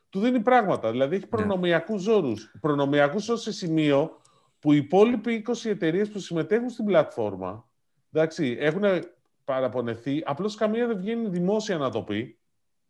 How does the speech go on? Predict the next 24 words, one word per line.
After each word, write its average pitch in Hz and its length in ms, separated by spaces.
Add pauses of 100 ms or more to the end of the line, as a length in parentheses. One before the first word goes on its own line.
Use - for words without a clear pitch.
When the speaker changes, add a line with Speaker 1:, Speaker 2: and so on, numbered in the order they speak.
(640)
Speaker 1:
Εντάξει, 151 640 (300)
γιατί 180 460 (420)
πολλοί 214 300
φοβούνται 214 480
μη 247 100
χαλάσουν 247 360
τις 208 100
σχέσεις 240 300
με 247 140
την 208 140
Google. 127 300 (640)
Speaker 2:
Μμμ. 123 340
Speaker 1:
Εντάξει, 160 540
το 165 340
story, 156 400
μην 175 140
νομίζετε, 214 560
είναι 175 260
λίγο 220 300
στην 233 180
Αμερική, 165 440
τα 147 160
προσέχουν 214 440
αυτά. 104 480